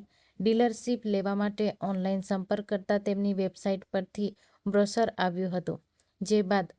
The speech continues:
ઓનલાઈન મીટિંગ Google Meet ઉપર કરી હતી, જેમાં લોકલ ફ્રેન્ચાઇઝી અને ભવિષ્યમાં કોઈ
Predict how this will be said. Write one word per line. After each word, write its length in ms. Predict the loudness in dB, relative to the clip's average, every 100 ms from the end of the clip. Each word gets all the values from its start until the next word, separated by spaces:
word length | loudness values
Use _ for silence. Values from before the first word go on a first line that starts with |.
| -6
ઓનલાઈન 480 | -2 0 0 4 4 4
મીટિંગ 420 | 2 2 2 2 2 -2 -8 0
Google 400 | 0 2 2 2 0 -4 0
Meet 280 | 0 0 0
ઉપર 300 | 0 2 0 2
કરી 280 | -2 -2
હતી, 240 | -6 -6 -10 _ _ -20 -6
જેમાં 400 | 2 4 4 2
લોકલ 280 | 0 0 -2 -2 -8 _ -2
ફ્રેન્ચાઇઝી 800 | 0 0 0 0 0 -2 -4 -4 -12 _ _ -2
અને 180 | 0 2
ભવિષ્યમાં 760 | 0 0 -2 0 -2 0 -2
કોઈ 240 | -2 -2